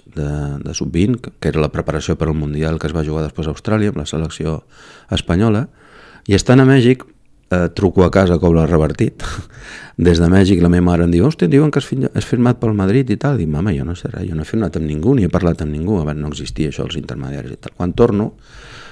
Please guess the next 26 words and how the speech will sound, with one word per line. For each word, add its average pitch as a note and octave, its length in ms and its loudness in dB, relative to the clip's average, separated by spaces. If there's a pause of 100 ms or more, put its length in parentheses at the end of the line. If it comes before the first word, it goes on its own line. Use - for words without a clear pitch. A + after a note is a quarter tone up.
(140)
me D#2+ 80 -2
criden F2+ 240 4
al E2+ 180 2
club G#2+ 240 0
i F#2 60 2
em E2+ 80 2
diuen, F2 160 0
«No, G#2+ 100 2
no, A#2 160 0
que F#2 80 -4
el E2+ 60 0
Madrid F2+ 320 -2
et F#2 80 -6
vol E2+ 160 -6
firmar, G#2 480 -2
bueno, D#2+ 240 -4
per - 160 -6
al - 80 -8
filial, G#2 480 0
no F2+ 100 -6
sé - 140 -14
què, A2 180 -4
no G2+ 120 -6
sé E2 100 -10
quantos». G#2+ 320 -10 (160)
Bueno, E2 180 -6